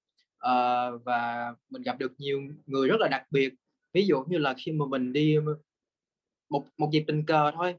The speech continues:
mình đi mua một quyển sách ở một cái nhà sách cũ, thì mình gặp được, ờ, giáo sư, ờ, Dương Trung Quốc. Không biết là Quỳnh biết, ờ, ông ấy không?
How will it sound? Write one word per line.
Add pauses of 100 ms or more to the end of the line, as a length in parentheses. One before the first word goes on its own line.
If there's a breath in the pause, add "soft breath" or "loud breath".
(120)
mình
đi
mua
một
quyển
sách
ở
một
cái
nhà
sách
cũ, (420)
thì
mình
gặp
được,
ờ, (320)
giáo
sư, (480)
ờ, (800)
Dương
Trung
Quốc. (600)
Không
biết
là
Quỳnh
biết,
ờ, (120)
ông
ấy
không?